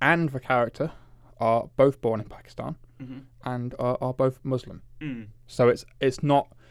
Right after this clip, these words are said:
Speaker 1: which you get sometimes where you have, like, a religious person being played by someone who isn't part of the religion or
Speaker 2: Yeah,
Speaker 1: whatever.
Speaker 2: someone who knows the
Speaker 1: yes, this, this actress knows the, knows the religion. She's from
Speaker 2: Yeah.
Speaker 1: that heritage. She's
Speaker 2: Mm-hmm.
Speaker 1: from that place, and it's very nice to see someone who's actually kind of part of that.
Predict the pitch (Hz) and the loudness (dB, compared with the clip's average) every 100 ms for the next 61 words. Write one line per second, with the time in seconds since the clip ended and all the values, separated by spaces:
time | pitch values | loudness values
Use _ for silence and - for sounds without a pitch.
0 | - 139 - 123 143 113 143 135 - 123 | -8 -6 -2 4 4 4 -2 -2 0 -2
1 | 117 131 113 120 120 120 120 113 123 123 | 0 0 2 4 2 4 4 4 2 0
2 | - - 123 - - 120 98 120 110 107 | -2 0 0 0 -2 -4 -2 -2 0 0
3 | 107 117 110 107 110 117 - 104 101 101 | -2 -2 -2 0 -2 -2 -2 0 0 -4
4 | 101 101 92 95 170 143 139 143 131 120 | -6 -6 -6 -6 -6 -8 -8 -6 -8 -8
5 | 117 120 - - - 147 - - 131 - | -14 -14 -20 -20 -2 2 2 -2 -8 -10
6 | - - 147 131 131 - - 143 143 143 | -20 -8 -4 0 -2 -2 -2 8 10 10
7 | 123 135 127 123 143 127 127 127 123 113 | 8 2 2 4 2 4 2 2 0 -6
8 | - - - - - 139 127 117 117 107 | -12 -20 -20 -20 4 4 6 2 2 2
9 | - 113 127 117 113 131 117 110 - 98 | 0 -2 -2 -6 2 2 2 -4 -4 -4
10 | 95 - 104 95 - 131 120 113 104 - | -4 -6 -6 -6 0 2 4 0 -4 -6
11 | - 101 - 104 107 107 - 107 - 107 | -6 -6 -4 -6 -6 -6 -6 -10 -10 -8
12 | - 107 98 95 95 90 | -4 -4 -4 -6 -8 -10